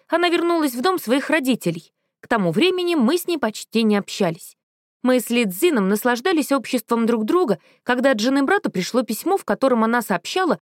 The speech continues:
что её мать принуждает Сюаньнюй выйти замуж за духа медведя. Чтобы избежать замужества, девушка сбежала,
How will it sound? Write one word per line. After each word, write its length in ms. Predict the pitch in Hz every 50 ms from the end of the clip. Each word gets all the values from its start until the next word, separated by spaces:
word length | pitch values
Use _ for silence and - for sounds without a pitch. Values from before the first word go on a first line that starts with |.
| _ _
что 200 | - - - 339
её 160 | 339 359 381
мать 320 | 349 247 220 214 208 - -
принуждает 540 | 220 226 226 247 220 226 349 381 370 349
Сюаньнюй 580 | - - 240 247 233 196 180 185 277 381 370 - _ - - _ -
выйти 340 | 175 269 370 381 370 - 320
замуж 460 | 208 160 214 277 330 311 285 262 220
за 140 | 180 226 214
духа 300 | 170 190 202 202 - 208
медведя. 540 | 190 190 170 160 165 196 190 165 147 - - _ _ _ _ _ _ _ -
Чтобы 300 | - - 269 240 190 220
избежать 460 | 220 180 180 214 226 226 285 269 190
замужества, 560 | 180 208 220 285 311 233 220 202 - - 190 196
девушка 420 | 190 277 294 247 - - - 240
сбежала, 540 | 214 190 190 262 262 339 381 370 254 185